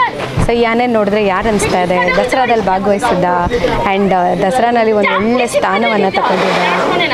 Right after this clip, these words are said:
Do you have any idea? ಇದೆಯಾ ಯಾರು ಅಂತ ಗೆಸ್ ಮಾಡ್ಬೋದಾ? ಓಕೆ, but ಯಾರೆಲ್ಲ ಗೆಸ್ ಮಾಡಿಲ್ಲ ಅವ್ರಿಗೆ ನಾನೇ ಹೇಳ್ಬಿಡ್ತೀನಿ. ಇವನೇ ನಮ್ಮ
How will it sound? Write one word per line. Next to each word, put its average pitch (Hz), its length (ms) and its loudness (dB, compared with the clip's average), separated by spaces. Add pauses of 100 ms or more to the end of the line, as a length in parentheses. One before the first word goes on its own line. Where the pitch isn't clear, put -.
(140)
Do 254 60 4
you 233 120 2
have 214 300 0
any 208 280 0
idea? 415 440 0
ಇದೆಯಾ - 200 0 (240)
ಯಾರು 214 260 0
ಅಂತ 220 140 -2
ಗೆಸ್ 208 300 0
ಮಾಡ್ಬೋದಾ? 208 400 0 (760)
ಓಕೆ, 175 140 -2
but - 540 0
ಯಾರೆಲ್ಲ 202 300 2 (100)
ಗೆಸ್ 196 240 0
ಮಾಡಿಲ್ಲ 226 380 0
ಅವ್ರಿಗೆ 208 240 0
ನಾನೇ 185 240 0
ಹೇಳ್ಬಿಡ್ತೀನಿ. 190 600 0
ಇವನೇ 247 600 0 (320)
ನಮ್ಮ 240 240 2